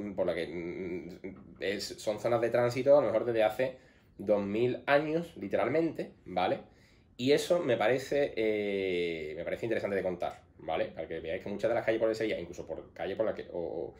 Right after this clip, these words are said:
o caminos que salimos con el coche, ya en época romana, por ese mismo camino salían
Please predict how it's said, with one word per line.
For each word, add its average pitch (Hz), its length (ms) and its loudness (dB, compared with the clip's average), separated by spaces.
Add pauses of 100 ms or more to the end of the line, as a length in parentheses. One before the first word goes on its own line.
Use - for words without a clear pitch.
(360)
o 87 160 -2
caminos 98 380 0
que 123 100 -2
salimos 110 320 0
con 113 80 2
el 104 100 2
coche, 110 460 2
ya 104 380 2
en 87 120 -2
época 107 240 4
romana, 135 480 8
por 104 140 2
ese 117 220 4
mismo 127 200 4
camino 117 300 2
salían 101 400 0